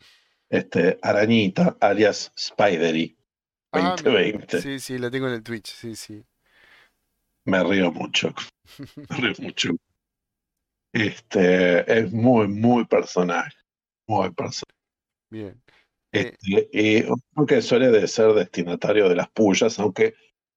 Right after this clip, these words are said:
Speaker 1: no es monopolio exclusivo, ¿eh?
Speaker 2: Claro. Ah, mira.
Speaker 1: Este, es nuestro señor subcomandante Marco Polo, mil ochocientos.
Speaker 2: <laughs>
Speaker 1: D D. Y aunque usted no lo crea, ese D D del final no es por destructor.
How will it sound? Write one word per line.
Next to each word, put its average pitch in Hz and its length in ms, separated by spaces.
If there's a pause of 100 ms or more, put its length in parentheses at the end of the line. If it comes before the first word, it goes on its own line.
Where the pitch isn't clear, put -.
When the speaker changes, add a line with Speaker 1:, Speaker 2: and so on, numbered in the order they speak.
(160)
Speaker 1:
no 95 240
es 101 160
monopolio 92 520
exclusivo, 78 800
¿eh? - 80
Speaker 2:
Claro. 120 320
Ah, 135 320
mira. 107 200
Speaker 1:
Este, - 480 (760)
es 117 320
nuestro 98 440
señor 101 300
subcomandante 92 920 (140)
Marco 90 480
Polo, 85 560
mil 95 220
ochocientos. 82 680 (200)
Speaker 2:
<laughs> 139 720 (500)
Speaker 1:
D 110 160
D. 90 320 (640)
Y 113 100
aunque 117 240
usted 180 320
no 147 140
lo 139 140
crea, 123 400
ese 123 300
D 104 140
D 110 160
del 98 180
final 95 560
no 113 340
es 123 140
por 95 220
destructor. 92 720